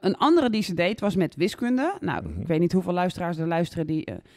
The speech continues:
Speaker 1: horrorgevoelens kunnen k-, <laughs> oproepen als ze even terugdenken aan wiskunde.
Speaker 2: In ieder geval één spreker van deze podcast.
Speaker 1: <laughs> Oh,
Speaker 2: Ja.
Speaker 1: oké,
Speaker 2: Ja.
Speaker 1: ja. <laughs> Ehm, en, eh, die hadden altijd een hekel aan wiskunde en dat soort dingen. En die kregen, eh, een hartmeter, eh, om,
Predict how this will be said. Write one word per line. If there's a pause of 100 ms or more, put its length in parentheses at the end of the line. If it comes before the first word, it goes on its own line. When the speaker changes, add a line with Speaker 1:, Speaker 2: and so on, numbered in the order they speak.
(200)
Speaker 1:
horrorgevoelens
kunnen
k-,
<laughs>
oproepen
als
ze
even
terugdenken
aan
wiskunde.
Speaker 2:
In
ieder
geval
één
spreker
van
deze
podcast.
Speaker 1:
<laughs>
Oh,
Speaker 2:
Ja.
Speaker 1:
oké, (120)
Speaker 2:
Ja.
Speaker 1:
ja. (400)
<laughs> (420)
Ehm,
en,
eh,
die
hadden
altijd
een
hekel
aan
wiskunde
en
dat
soort
dingen. (320)
En
die
kregen,
eh,
een
hartmeter,
eh,
om,